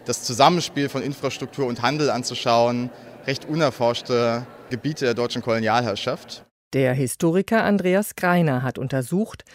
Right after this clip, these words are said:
Speaker 2: wie Zebras aus der Kolonie Deutsch-Ostafrika zum Tierhändler Karl Hagenbeck nach Hamburg gelangten. Um neunzehnhundert wollte Fritz Bronsart von Schellendorf, der aus einer adligen Militärsfamilie stammte,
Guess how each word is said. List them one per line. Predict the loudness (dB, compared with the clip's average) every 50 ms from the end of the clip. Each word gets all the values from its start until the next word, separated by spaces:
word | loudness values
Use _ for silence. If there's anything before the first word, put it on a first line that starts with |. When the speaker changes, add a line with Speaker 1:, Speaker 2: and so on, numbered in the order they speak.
| -20 _ _
Speaker 2:
wie | -8 -8 -8
Zebras | -6 -2 0 0 0 0 0 0 0 0 -2
aus | -4 -6 -6 -6 -2
der | -2 -2 -2
Kolonie | -2 -4 -4 -2 0 0 0 -2 0
Deutsch-Ostafrika | 0 2 2 0 0 -4 -8 -8 -8 -8 -4 -2 -2 -2 -2 -4 -6 -4 -2 -2 0 0 0 -2 -2
zum | -2 -2 0 0 0 -2
Tierhändler | -2 -2 0 0 2 0 0 0 -2 -4
Karl | -2 0 0 0 0
Hagenbeck | 2 0 2 2 2 0 -2 -2 -2
nach | -4 -2 0
Hamburg | 2 2 2 2 2 0 0
gelangten. | 0 0 0 0 -2 -4 -6 _ -6 -4 -4 -4 -6 _ _ _ _ _ _ _ _ -4
Um | 0 2 2
neunzehnhundert | 4 4 2 0 0 0 -2 2 2 4 4 6 6 4 4 2 0
wollte | 0 0 0 0 -4
Fritz | -6 -6 -4 -6 -6 -6 -6
Bronsart | -8 -2 0 0 0 2 0 -2 -2 -2
von | -4 -6 -6
Schellendorf, | -4 -2 -2 0 0 2 2 2 2 2 2 0 -2 -6 _ -20 -20 -20 -20 _ -10 -8
der | -6 -6
aus | -4 -4 -4
einer | -2 -2 -2 -2 0
adligen | 0 0 2 0 0 0 0 0
Militärsfamilie | 0 0 -2 -2 -2 0 0 0 0 -2 -2 0 0 2 2 0 0 -4
stammte, | -4 -2 0 0 0 0 0 0 -2 -2